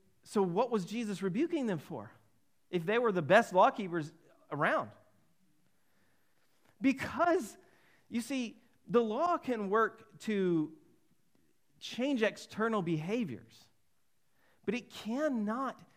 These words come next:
change you on the inside. It's powerless to do so. And so even though these Pharisees were some of the best law keepers around,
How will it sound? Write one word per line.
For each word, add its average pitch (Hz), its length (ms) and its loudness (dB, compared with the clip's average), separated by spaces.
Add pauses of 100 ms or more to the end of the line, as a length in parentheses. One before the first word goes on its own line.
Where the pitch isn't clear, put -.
(200)
change 226 540 -4
you 151 320 -4 (260)
on 190 80 -6
the 214 120 0
inside. 285 520 -6
It's 180 160 -2
powerless 269 460 2
to 285 100 -4
do 403 180 2 (120)
so. 147 60 -10 (720)
And 208 120 -8
so 240 260 6
even 277 240 -2
though 247 220 8
these 202 360 -2 (100)
Pharisees 214 460 0
were 165 140 0
some 185 160 -6
of 180 60 -4
the 160 60 -4
best 277 420 0
law 226 300 4
keepers 160 500 -4
around, 165 600 -2